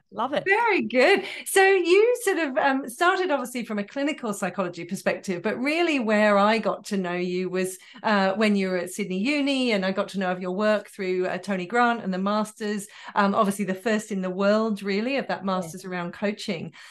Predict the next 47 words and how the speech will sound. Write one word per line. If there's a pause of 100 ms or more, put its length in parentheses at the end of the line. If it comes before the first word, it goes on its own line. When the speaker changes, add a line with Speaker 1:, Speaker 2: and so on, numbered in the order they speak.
(220)
Speaker 2:
Um,
so
what
was
that
sort
of
era
like
for
you?
Of, (240)
um,
and
obviously
I
remember
Tony
very
well.
Speaker 1:
Yes.
Speaker 2:
I
remember,
unfortunately,
his,
um, (400)
his,
uh,
memorial
at,
uh,
Clovelly
Bolo, (400)
uh,
Speaker 1:
Yeah.
Speaker 2:
but
he
contributed
so
much.
So
what
was
that
early
period
like